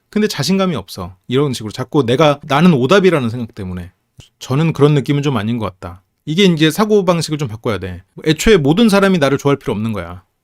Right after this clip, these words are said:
내 스타일이 모든 사람이 좋아하도록 바꾸는 거는 나중에 정말로 내가 만날 수 있는 시장 폭이 굉장히 좁아졌을 때는 그 말이 맞는데 아직은 그래, 안 그래도 돼. 아직은.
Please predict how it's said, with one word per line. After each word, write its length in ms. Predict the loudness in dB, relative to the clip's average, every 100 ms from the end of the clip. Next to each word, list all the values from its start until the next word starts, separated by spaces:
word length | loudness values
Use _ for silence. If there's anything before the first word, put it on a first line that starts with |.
| _ _ -6
내 160 | 2 2
스타일이 380 | 2 2 2 2
모든 300 | 2 2 2
사람이 240 | 2 0
좋아하도록 340 | 0 -2 -2 -4
바꾸는 420 | -10 -8 -6 -4
거는 380 | -4 -4 -8 -4
나중에 440 | 0 2 4 4
정말로 800 | 2 2 4 4 4 2 0 -2 -4
내가 260 | -2 0
만날 320 | 0 -2 -2
수 140 | -4 -4
있는 260 | -6 -6
시장 640 | -6 -2 -2 -2 -6 -10 -10
폭이 600 | -8 -6 -6 -6 -6 -10 -8
굉장히 280 | -4 -4
좁아졌을 540 | -2 0 2 2 -2 -4
때는 240 | -4 -4
그 100 | -6
말이 160 | -6 -6
맞는데 480 | -8 -10 -10 -12 -14 _ _ -6
아직은 340 | -4 -2 -2
그래, 160 | -2 -4
안 120 | -2
그래도 160 | -2 -2
돼. 280 | -10 -12 -16 _ -20
아직은. 440 | -16 -16 -16